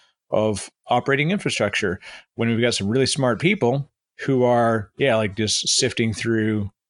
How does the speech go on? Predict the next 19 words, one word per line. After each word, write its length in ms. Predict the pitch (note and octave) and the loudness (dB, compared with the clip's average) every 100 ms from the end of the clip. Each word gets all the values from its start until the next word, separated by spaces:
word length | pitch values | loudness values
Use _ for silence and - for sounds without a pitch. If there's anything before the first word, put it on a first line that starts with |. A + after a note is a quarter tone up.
| _ _ A#2 | _ _ 0
dashboards 480 | A#2 A2+ B2 A#2+ A2 | 2 2 2 2 0
and 100 | A2 | 0
alerts 300 | C3 C#3 A#2+ | 0 2 0
every 160 | G#2+ | 2
day 240 | A2 A2 A2 | 2 2 2
going, 240 | A2 G#2+ | 2 2
"Hey, 140 | D#3 | 2
is 100 | F3+ | 2
it 40 | A#2+ | 2
good? 360 | G3 A#3+ D#3 - | 4 4 0 -2
Are 60 | |
we 140 | A#2+ E3+ | 2 2
up? 260 | A3 - _ | 0 -6 _
We 120 | B2+ C3 | -2 2
good?" 340 | G3 G3+ D#3 - - - | 4 2 -2 -8 -18 -6
You 100 | A#2+ | -2
know, 180 | A#2+ A#2+ | -2 0
instead 380 | B2+ - C3 A#2+ | -2 0 0 2
of, 380 | A#2 A2 G2+ | 2 0 -4